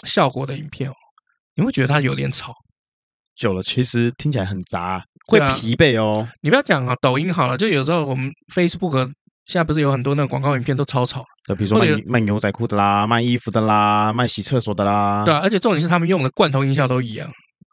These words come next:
Speaker 1: 就有时候听了就觉得很烦。然后偶尔你这样刷，刷，刷，刷到了这个，哎，沉浸式影片，好安静哦，看看他在干嘛。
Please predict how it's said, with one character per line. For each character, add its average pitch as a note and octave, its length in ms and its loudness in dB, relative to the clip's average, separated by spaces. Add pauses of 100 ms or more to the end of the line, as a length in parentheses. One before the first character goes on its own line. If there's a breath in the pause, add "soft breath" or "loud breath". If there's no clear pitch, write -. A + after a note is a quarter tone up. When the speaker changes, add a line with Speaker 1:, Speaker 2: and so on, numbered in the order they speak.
(160)
Speaker 1:
就 A#3+ 140 0
有 C#3 140 2
时 F3+ 80 2
候 F#3+ 60 2
听 F3 180 -2
了 C3+ 100 0
就 C#3 60 -2
觉 C3 120 0
得 B2+ 60 0
很 B2+ 100 -4 (120)
烦。 C#3 180 -12 (140)
然 A3 100 0
后 - 100 -20
偶 C4+ 140 6
尔 G3 160 4
你 C3+ 100 -4
这 F3+ 60 0
样 G3+ 80 0
刷， G3 180 0
刷， F#3+ 140 0
刷， F#3+ 180 0
刷 G3+ 240 -2
到 G3 120 0
了 C#3+ 80 0
这 D#3 100 0
个， B2+ 160 -2
哎， F#3+ 80 2 (880)
沉 D3+ 180 2
浸 E3+ 140 2
式 D3+ 160 -2
影 B2 80 -4
片， C#3 140 -4
好 C#3+ 100 -8
安 D3 200 2
静 C#3 200 -2
哦， C#3 80 -10
看 D3 100 -6
看 C3 140 0
他 C3+ 80 0
在 C3 100 -2
干 C#3 160 -8
嘛。 C3 60 -18